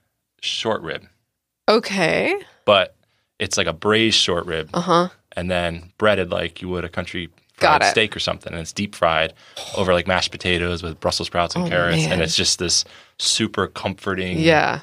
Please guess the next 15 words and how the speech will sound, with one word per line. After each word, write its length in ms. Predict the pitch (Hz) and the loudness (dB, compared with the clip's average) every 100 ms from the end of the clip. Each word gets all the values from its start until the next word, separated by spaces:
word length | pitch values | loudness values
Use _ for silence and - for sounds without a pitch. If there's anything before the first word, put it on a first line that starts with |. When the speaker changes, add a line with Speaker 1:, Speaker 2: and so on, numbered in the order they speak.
| - | -8
Speaker 1:
warm 380 | 92 95 92 - | -4 0 0 -4
feeling. 320 | - 95 92 | -8 -6 2
Speaker 2:
Fill 120 | 175 | 4
your 80 | 165 | 4
Speaker 1:
And 40 | 165 | 2
it's, 80 | 165 | 2
Speaker 2:
belly. 300 | 165 170 175 | 4 0 2
Speaker 1:
oh, 220 | 196 160 | 2 2
it, 100 | 156 - - - | -2 -12 -20 -20
it's 120 | - | -20
fried. 560 | - 95 95 92 87 | -4 0 2 0 -2
It's, 220 | 82 - 190 | -8 -6 2
Speaker 2:
Yeah. 180 | 214 - | 2 4
Speaker 1:
it's 280 | 311 214 - | 0 -2 -10
delicious. 600 | 185 165 - - - | -8 -6 -6 -8 -10